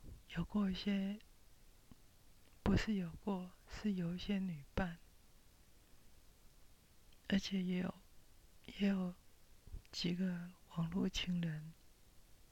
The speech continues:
一直不间断的。这些年来，至少十年以上。但是，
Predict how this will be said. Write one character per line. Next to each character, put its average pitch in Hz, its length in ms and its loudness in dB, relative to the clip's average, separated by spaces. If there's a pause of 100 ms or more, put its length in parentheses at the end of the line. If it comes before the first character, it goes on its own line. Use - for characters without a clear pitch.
(120)
一 208 160 -2
直 190 160 4
不 - 180 10
间 175 320 2
断 170 360 0
的。 160 220 -4 (1800)
这 190 160 2
些 190 260 0
年 165 320 0
来， 147 300 -8 (120)
至 208 200 0
少 156 260 -2
十 - 300 -4
年 156 200 0
以 147 200 -6
上。 165 320 -2 (2250)
但 220 200 2
是， 214 220 2